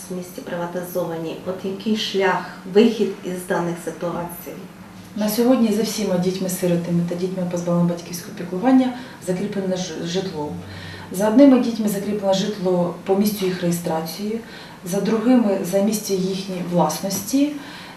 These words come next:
Speaker 2: за дітьми, в яких не було реєстрації власності, закріплено соціальне житло. В минулому році, е, міська рада, е, виділила двом дітям, позбавленим батьківського піклування,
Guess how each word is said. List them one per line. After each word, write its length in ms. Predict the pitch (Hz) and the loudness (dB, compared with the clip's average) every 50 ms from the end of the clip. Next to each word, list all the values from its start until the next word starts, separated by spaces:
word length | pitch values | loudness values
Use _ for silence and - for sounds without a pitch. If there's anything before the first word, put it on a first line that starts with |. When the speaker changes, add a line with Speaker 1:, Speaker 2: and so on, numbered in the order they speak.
| - 196 208 | -6 -2 2
Speaker 2:
за 60 | 214 | 4
дітьми, 360 | 262 254 - 233 226 226 220 190 196 | 4 4 6 4 4 4 4 2 0
в 40 | 214 | -2
яких 300 | 214 208 - 202 175 - | -2 -2 -2 -4 -4 -2
не 80 | 214 | -2
було 240 | 202 196 208 208 202 | 0 0 2 2 2
реєстрації 580 | 196 196 180 - 196 190 180 180 175 - 190 185 | 2 2 0 2 2 2 2 2 0 -2 -2 2
власності, 440 | 226 254 254 - 262 - - - 240 - | 2 2 4 4 2 2 2 -2 -4 -2
закріплено 460 | 170 185 180 202 233 214 220 226 220 - - | -2 -2 0 0 -2 0 0 -4 -4 -4 -8
соціальне 380 | 175 - 190 185 185 190 190 185 | -6 0 0 0 0 0 -2 -2
житло. 440 | 175 - 156 151 151 - - 180 190 - - - - - - - - - - - - - - - - - - - - - - - - - - - - - - - - - - - | -2 -2 -4 -6 -8 -10 -12 -14 -14 -14 -14 -16 -18 -20 -20 -20 -20 -20 -20 -20 -20 -20 -20 -20 -20 -20 -20 -20 -20 -20 -20 -20 -20 -20 -20 -20 -20 -20 -20 -20 -20 -18 -10 0
В 60 | 190 | 6
минулому 460 | 233 254 285 285 285 262 254 254 233 208 | 8 10 10 10 10 12 12 12 10 10
році, 300 | 196 190 190 - - 190 | 6 4 2 0 -2 -2
е, 200 | 190 185 185 180 180 175 175 185 180 180 175 175 175 185 208 | 0 0 0 -2 -2 -4 -4 -6 -4 -4 -6 -6 -4 -2 -2
міська 360 | 220 214 - - 226 214 214 | -2 -2 -2 0 4 6 8
рада, 440 | 202 190 180 185 185 185 180 180 - - 175 | 8 8 8 8 6 4 4 0 -2 -2 -4
е, 20 | 175 175 170 170 170 - - - - - - 185 180 | -2 -2 -4 -4 -6 -10 -12 -14 -16 -14 -8 -4 -2
виділила 480 | 220 226 190 196 202 190 185 190 185 180 | -2 -2 0 2 2 4 4 4 4 4
двом 360 | 175 170 185 196 185 185 180 | 2 2 4 4 4 4 4
дітям, 400 | 175 185 190 190 - 214 214 214 214 - - - - - - - | 0 -2 -4 -6 -4 -4 -4 -4 -6 -8 -16 -18 -18 -20 -16 -10
позбавленим 460 | 220 208 208 - 214 214 214 214 214 | -8 -6 -4 0 0 0 2 0 0
батьківського 440 | 208 202 - 214 - - - 196 202 | -2 -4 -6 -8 -10 -10 -10 -12 -12
піклування, 480 | 202 - 196 202 196 202 202 202 196 | -12 -12 -12 -10 -8 -6 -6 -6 -6